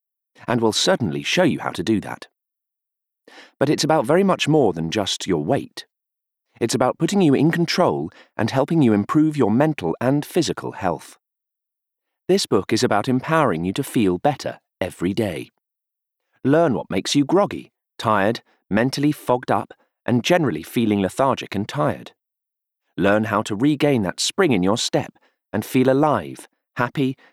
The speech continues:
and on top of the world. You have a right to that, and right now. And we will show you how, in the clearest of ways. From bowel disease, through arthritis,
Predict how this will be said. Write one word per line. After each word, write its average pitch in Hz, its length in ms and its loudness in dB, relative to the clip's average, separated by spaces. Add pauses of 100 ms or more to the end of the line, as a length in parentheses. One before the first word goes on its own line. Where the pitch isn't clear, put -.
and 98 140 -2
on 76 140 -2
top 107 240 -2
of 117 100 -4
the 117 80 0
world. 69 460 -4 (960)
You 160 160 4
have 120 200 0
a 123 60 4
right 139 320 0
to - 120 -14
that, - 340 -10 (420)
and 127 160 0
right 92 340 -2
now. 95 380 -2 (720)
And 104 140 0
we 139 100 4
will 151 140 2
show 160 240 2
you 87 220 -2
how, 95 420 -6 (400)
in 90 100 -2
the 67 140 -8
clearest 107 440 2
of 104 120 -8
ways. 65 440 -6 (2500)
From 131 260 0
bowel 143 280 2
disease, 139 560 -2 (300)
through 117 200 4
arthritis, 123 720 -2